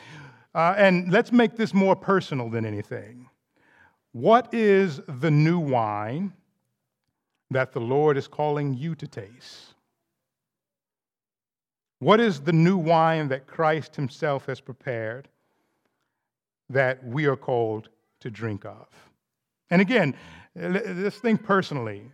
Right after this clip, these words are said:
For example, and we need not overthink this,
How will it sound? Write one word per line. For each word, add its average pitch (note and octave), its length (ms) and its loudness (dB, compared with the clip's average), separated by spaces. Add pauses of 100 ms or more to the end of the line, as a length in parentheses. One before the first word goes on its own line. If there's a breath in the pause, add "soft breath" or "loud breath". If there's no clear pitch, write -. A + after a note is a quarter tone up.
(140)
For E3+ 200 4
example, C3+ 640 0 (160)
and A#2+ 160 -8
we C3+ 80 -4
need D3+ 120 -2
not D#3+ 180 0
overthink D#3 520 -2
this, - 460 -20